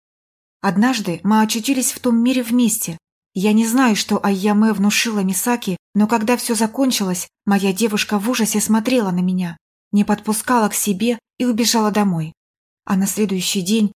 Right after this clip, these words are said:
я узнал, что Мисаки... Она... Она,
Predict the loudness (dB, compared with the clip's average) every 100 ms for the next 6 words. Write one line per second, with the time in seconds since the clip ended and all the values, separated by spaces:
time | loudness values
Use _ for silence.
0 | _ -2 0 0 2 2 2 0 -2 0
1 | 0 -2 -2 -6 -8 _ _ _ _ _
2 | _ -2 2 2 2 -2 _ _ _ _
3 | 0 2 4 2 -2